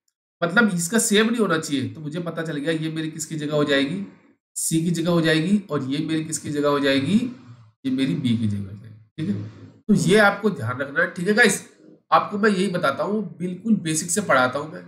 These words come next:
ठीक है। एक एक चीज आपको बता रहा हूँ, ठीक है। within speed की बजाय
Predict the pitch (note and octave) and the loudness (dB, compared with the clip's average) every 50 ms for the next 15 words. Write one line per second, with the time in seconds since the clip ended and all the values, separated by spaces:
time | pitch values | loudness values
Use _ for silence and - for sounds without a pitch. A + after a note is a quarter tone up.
0 | - _ - E3 E3 G#3 F3+ - - - - - - - - - - - D#3 G3 | -20 _ -8 -4 0 0 0 -2 -2 -10 -18 -20 -20 -20 -20 -16 -12 -6 -2 0
1 | G3+ E3+ - - G3+ G3 G3+ F#3+ F3+ - - F3+ D#3 D3 B2+ C#3 C#3 D3 E3+ G#3 | 0 0 0 0 2 6 6 4 4 2 -2 -4 -4 -2 0 2 2 2 0 -2
2 | G3+ - - _ _ _ _ _ _ - E3 E3+ A3+ G#3 E3+ D#3 D#3+ E3 G#3+ G3+ | -4 -8 -14 _ _ _ _ _ _ -10 0 2 2 2 4 2 0 0 0 0
3 | F#3 F3 - - G3+ G#3 F#3+ F#3 G#3 A3+ F#3+ F3 D#3+ F#3 G3+ | 0 -4 -4 -2 -2 -2 -2 0 -2 -2 -2 2 4 4 4